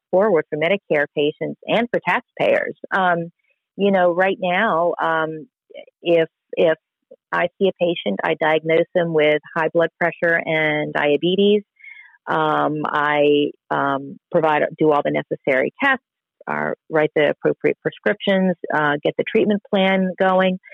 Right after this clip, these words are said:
And my physician colleague, uh, sees the exact same patient and does the same thing. The reimbursement, I get paid eighty-five percent of what my physician colleague is paid for the same care,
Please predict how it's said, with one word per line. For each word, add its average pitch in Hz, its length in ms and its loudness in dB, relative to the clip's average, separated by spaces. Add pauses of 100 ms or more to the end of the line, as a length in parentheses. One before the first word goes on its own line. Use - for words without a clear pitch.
(360)
And 175 240 2
my 165 380 2 (100)
physician 180 460 -4
colleague, 180 500 0 (440)
uh, 160 200 0 (240)
sees 175 220 2
the 165 100 0
exact 175 320 -2 (240)
same 180 220 0
patient 170 320 0
and 160 100 -4
does 160 220 0
the 147 80 -8 (120)
same 160 220 -2 (140)
thing. 180 360 -2 (300)
The 165 220 -2
reimbursement, 175 880 0
I 170 180 -2
get - 120 -2 (120)
paid 170 360 2 (280)
eighty-five 175 520 0 (100)
percent 165 540 -2 (280)
of 156 420 0
what 165 280 0 (220)
my 160 400 -2
physician 156 460 -2
colleague 196 360 0
is 151 120 0 (140)
paid 156 240 2 (200)
for 156 240 2
the 156 100 0 (120)
same 156 220 0 (120)
care, 147 400 2